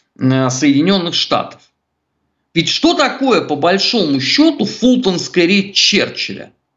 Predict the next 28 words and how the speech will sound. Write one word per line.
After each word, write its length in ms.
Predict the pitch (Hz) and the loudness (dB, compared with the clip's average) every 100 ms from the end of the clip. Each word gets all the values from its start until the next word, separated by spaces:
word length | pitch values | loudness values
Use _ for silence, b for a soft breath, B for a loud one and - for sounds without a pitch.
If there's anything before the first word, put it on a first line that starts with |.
| _ 131 | _ 2
Многие 340 | 185 233 214 | 2 4 0
просто 340 | 208 233 - | 2 0 2
не 80 | 202 | 2
до 120 | 196 | 2
конца 360 | 196 214 233 247 | 2 0 2 0
это 220 | 147 131 | 0 -2
понимают. 460 | - 131 175 180 123 | -6 -2 0 0 -2
Это 80 | - | -6
ж 140 | - | -2
не 100 | 226 | -2
только 380 | - 320 277 185 | 2 4 4 0
старт 420 | - - 202 147 | -2 0 0 0
холодной 540 | - 156 185 147 120 120 | -2 0 2 0 -2 -2
войны. 480 | 127 175 143 - _ _ _ _ _ _ _ _ _ _ _ | -2 -2 -4 -8 _ _ _ _ _ _ _ _ _ _ _
Это 220 | 180 202 | -2 -2
присяга 1080 | - 196 240 - - 285 220 127 120 - _ _ _ _ 139 | -2 2 2 0 0 2 2 -2 -8 -12 _ _ _ _ 0
новому 460 | 196 262 202 156 | 2 4 2 0
господину. 720 | 135 139 - 170 180 160 98 - _ _ _ _ _ | -2 -6 -4 -4 -2 -6 -8 -14 _ _ _ _ _
Черчилль 440 | - 302 311 220 196 | -2 0 0 -6 -4
просто 280 | 233 190 | -2 -2
быстрее 420 | 135 196 277 269 226 | 0 -2 0 0 0
всех 400 | - 247 170 - | 0 0 -2 0
понял, 360 | 226 175 131 | 0 2 0
что, 220 | 127 165 | 0 2
извините, 600 | 143 165 220 214 156 147 | 4 4 2 2 2 2
эпоха 340 | 151 190 175 160 | 2 2 0 -2
колонии 580 | 139 165 233 285 208 151 | 0 2 2 2 2 2
закончилась. 1000 | 151 202 - 127 117 - - 127 - | 0 -2 -4 -6 -4 -10 -12 -16 -18